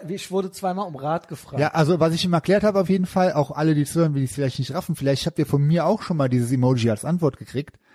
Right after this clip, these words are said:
Speaker 1: Mondlicht
Speaker 2: Das Moonlight Shadow
Speaker 1: Ja, genau.
Speaker 2: Emoji.
Speaker 1: Schwa-, äh, schwarzes Em-,
Speaker 2: Der,
Speaker 1: äh, schwarzer Mond.
Speaker 2: der schwarze Mond.
Speaker 1: <laughs>
Speaker 2: Wenn man den schickt, heißt,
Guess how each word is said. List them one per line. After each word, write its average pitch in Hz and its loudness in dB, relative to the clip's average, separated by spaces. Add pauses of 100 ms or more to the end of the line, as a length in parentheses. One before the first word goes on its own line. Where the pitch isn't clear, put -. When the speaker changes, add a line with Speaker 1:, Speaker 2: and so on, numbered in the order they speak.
(220)
Speaker 1:
Mondlicht 156 2
Speaker 2:
Das 151 8
Moonlight 208 4
Shadow 196 4
Speaker 1:
Ja, 151 6
genau. 143 6
Speaker 2:
Emoji. 104 -4
Speaker 1:
Schwa-, - -10
äh, 151 0
schwarzes 175 0
Em-, 165 -8
Speaker 2:
Der, 147 0
Speaker 1:
äh, 147 -2
schwarzer 185 2
Mond. 127 -2
Speaker 2:
der 147 2
schwarze 196 0
Mond. 156 4
Speaker 1:
<laughs> 175 -2
Speaker 2:
Wenn 120 -2
man 131 2
den 208 2
schickt, - -2
heißt, 143 -2